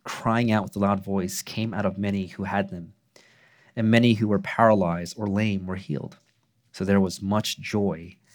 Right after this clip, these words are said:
in that city." Verse twenty-six. Now an angel of the Lord said to Philip, 'Rise and go toward the south to the road that goes down from Jerusalem to Gaza.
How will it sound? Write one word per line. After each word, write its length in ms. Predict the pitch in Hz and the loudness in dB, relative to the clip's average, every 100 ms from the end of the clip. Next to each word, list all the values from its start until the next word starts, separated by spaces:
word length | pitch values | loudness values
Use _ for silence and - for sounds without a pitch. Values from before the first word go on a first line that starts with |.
| _ - - - | _ -20 -16 -6
in 60 | |
that 200 | 98 90 | -2 -2
city." 540 | - - 90 82 - - - _ _ | -2 -4 -6 -8 -14 -20 -20 _ _
Verse 160 | - - | -8 -8
twenty-six. 760 | - - - 175 175 - - - _ _ _ _ - - - - - - - - - | -6 -8 -6 -6 -4 -6 -8 -16 _ _ _ _ -20 -20 -20 -20 -20 -20 -20 -20 2
Now 160 | 120 123 | 8 8
an 120 | 123 | 8
angel 480 | 143 147 156 165 156 | 6 6 6 6 6
of 100 | 123 | 6
the 60 | 117 | 4
Lord 360 | 117 127 113 | 4 4 4
said 240 | - 120 - | 4 0 0
to 60 | - | -4
Philip, 340 | - 95 - _ _ - | 0 0 -2 _ _ -14
'Rise 960 | 101 104 107 113 143 175 - - - - | -6 4 6 6 4 0 -4 -10 -12 -8
and 160 | 113 104 | -4 2
go 180 | 110 127 | 2 2
toward 440 | - - 123 110 | 0 -2 0 0
the 60 | 98 | 0
south 500 | 98 - 110 98 - | -2 2 2 0 -8
to 80 | - | -10
the 80 | 95 | -2
road 340 | 104 107 107 | 2 2 2
that 160 | 95 95 | 0 0
goes 240 | 101 98 | 0 0
down 300 | 101 101 98 | 0 0 -2
from 240 | 98 92 | -6 -12
Jerusalem 680 | 87 101 104 104 101 101 98 - | -6 -2 -2 -2 -2 -4 -6 -10
to 80 | |
Gaza. 400 | - 92 - - | -6 -6 -6 -12